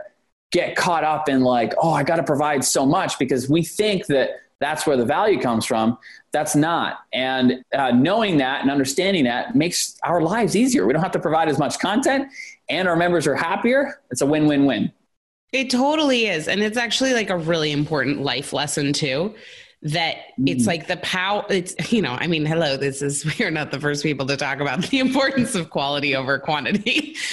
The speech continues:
Speaker 2: Um,
Speaker 1: Totally.
Speaker 2: but it is such an important, I, I mean, that applies to every area of your life, right? Like,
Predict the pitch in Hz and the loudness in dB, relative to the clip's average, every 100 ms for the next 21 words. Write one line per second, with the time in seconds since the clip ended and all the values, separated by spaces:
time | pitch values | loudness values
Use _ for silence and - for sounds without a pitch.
0 | - - 196 175 175 254 233 151 - 302 | -8 -4 -4 0 2 4 2 2 0 0
1 | 202 214 202 196 185 - 185 180 220 185 | 0 0 0 0 -2 -4 -4 -2 -2 0
2 | 180 160 117 170 147 180 175 175 170 175 | 0 0 0 -2 -2 -2 -2 -2 -2 -4
3 | 202 170 170 196 - 160 165 170 165 - | -2 -2 -2 -6 -4 -4 -4 0 0 0
4 | 160 160 156 156 151 165 160 135 127 143 | 0 0 0 -2 -2 0 -2 -4 -4 -2
5 | 147 143 | -4 -6